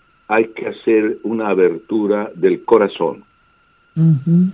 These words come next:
Speaker 1: Es el corazón donde Jesús nace.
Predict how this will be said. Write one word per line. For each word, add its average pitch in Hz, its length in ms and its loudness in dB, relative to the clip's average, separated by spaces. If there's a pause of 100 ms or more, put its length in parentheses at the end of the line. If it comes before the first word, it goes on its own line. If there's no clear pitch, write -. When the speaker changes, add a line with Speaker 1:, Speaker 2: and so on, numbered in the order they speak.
Speaker 1:
Es - 140 -2
el 143 140 2
corazón 120 640 2
donde 92 560 2
Jesús 90 380 -6
nace. 71 520 -8